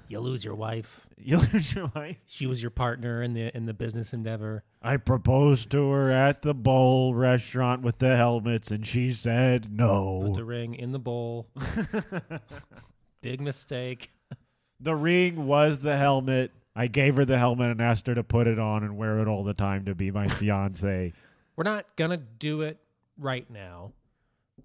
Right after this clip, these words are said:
Speaker 1: but I guarantee you, if you Googled it, they're putting other things besides ice cream and hel-, and helmets at baseball games. They,
Speaker 2: Nachos
Speaker 1: they
Speaker 2: for
Speaker 1: started to.
Speaker 2: sure.
Speaker 1: Now, those
Speaker 2: Nachos for
Speaker 1: pro-,
Speaker 2: sure.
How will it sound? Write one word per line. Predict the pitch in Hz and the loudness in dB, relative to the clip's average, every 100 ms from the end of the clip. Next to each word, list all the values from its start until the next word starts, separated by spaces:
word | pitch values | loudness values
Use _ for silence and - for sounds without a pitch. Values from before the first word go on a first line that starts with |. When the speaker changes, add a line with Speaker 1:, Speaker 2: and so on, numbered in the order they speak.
| _ _ _ - | _ _ _ -6
Speaker 1:
but | 147 101 - _ _ _ - | -6 -6 -12 _ _ _ -12
I | 117 | -10
guarantee | 113 135 120 - | -6 -4 -6 -8
you, | 113 | -12
if | |
you | 107 | -10
Googled | 110 131 165 | -10 -8 -10
it, | 202 - _ _ _ _ _ _ _ _ _ _ _ _ _ _ _ _ - | -12 -16 _ _ _ _ _ _ _ _ _ _ _ _ _ _ _ _ -10
they're | 123 | -10
putting | - 131 104 | -6 -8 -6
other | 104 | -8
things | 95 107 92 | -10 -12 -12
besides | 101 98 95 | -12 -12 -12
ice | 92 | -16
cream | - 98 | -14 -14
and | 92 | -14
hel-, | 92 95 - | -14 -16 -16
and | 95 | -16
helmets | 90 - - - | -16 -16 -18 -20
at | |
baseball | - 110 - | -20 -20 -20
games. | - - - - - | -20 -20 -20 -20 -18
They, | 135 135 | -6 -2
Speaker 2:
Nachos | 143 170 | 0 2
Speaker 1:
they | 196 | 2
Speaker 2:
for | 220 | 2
Speaker 1:
started | - 196 165 | 0 0 0
to. | 147 | 0
Speaker 2:
sure. | 131 131 107 123 | 0 2 2 0
Speaker 1:
Now, | 151 147 | -2 -2
those | 170 196 | 0 2
Speaker 2:
Nachos | 139 160 202 190 | 0 2 0 0
for | 226 | 0
Speaker 1:
pro-, | 254 277 | 0 0
Speaker 2:
sure. | - 147 98 123 | 0 0 0 -2